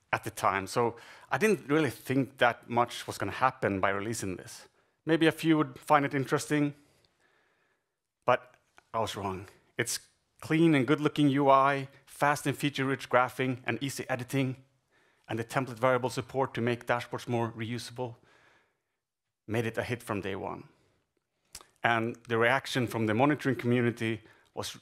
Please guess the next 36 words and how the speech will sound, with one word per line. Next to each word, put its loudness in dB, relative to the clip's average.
just -10
incredible, -2
with -10
so 2
much 2
love 4
and -2
positive -6
feedback 0
that -2
took -6
me 2
by 4
surprise 2
and 0
made 2
it -6
super -2
easy -6
to -6
kind -6
of -12
quit 0
my 2
job 2
and -2
start 0
<laughs> -4
working -2
on 0
Grafana -2
full-time. -6
And 0
this 2
community 4
response -2